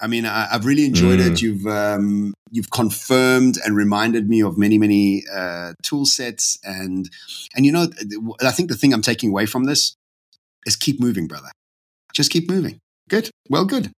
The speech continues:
Speaker 1: Good. Keep moving.
Speaker 2: Mm.
Speaker 1: You're living it already.
Speaker 2: Mm.
Speaker 1: You're in it already. Keep moving. You want
Speaker 2: Yeah.
Speaker 1: adjustments? Adjust. Nobody's put you on this. You're not on a, you're not on a kamikaze flight. You just keep adjusting. Keep moving. Keep adjusting. Stay fit. Stay healthy.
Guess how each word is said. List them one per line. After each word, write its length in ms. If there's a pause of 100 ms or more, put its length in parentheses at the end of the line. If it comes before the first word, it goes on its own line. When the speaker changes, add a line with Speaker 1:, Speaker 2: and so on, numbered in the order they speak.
Speaker 1:
Good. 240
Keep 220
moving. 240
Speaker 2:
Mm. 160
Speaker 1:
You're 80
living 260
it 160
already. 400
Speaker 2:
Mm. 320
Speaker 1:
You're 120
in 120
it 160
already. 600 (160)
Keep 200
moving. 440
You 160
want 140
Speaker 2:
Yeah. 40
Speaker 1:
adjustments? 640 (180)
Adjust. 540 (380)
Nobody's 340
put 240
you 60
on 120
this. 200 (200)
You're 160
not 160
on 80
a, 200 (200)
you're 120
not 60
on 60
a 20
kamikaze 540
flight. 400
You 100
just 240 (120)
keep 220
adjusting. 540
Keep 180
moving. 360
Keep 160
adjusting. 720
Stay 280
fit. 320
Stay 260
healthy. 600